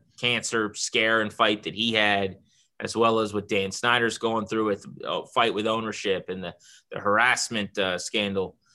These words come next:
that has, uh, belied this organization that they brought on themselves based on the workplace over the years,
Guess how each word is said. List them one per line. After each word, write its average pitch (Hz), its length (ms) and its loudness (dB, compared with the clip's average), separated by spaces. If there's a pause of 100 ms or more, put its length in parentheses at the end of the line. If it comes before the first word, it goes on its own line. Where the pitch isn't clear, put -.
(200)
that 110 160 2
has, 95 320 -2
uh, 90 280 -2 (680)
belied 110 360 2
this 101 180 -4
organization 104 720 -2
that 95 100 -6
they 101 80 0
brought 104 300 0
on 101 100 -4
themselves 98 580 -2 (300)
based 101 260 -4
on 104 120 -2
the 98 80 -4
workplace 104 560 -2
over 98 160 -2
the 98 100 -6
years, 95 380 -6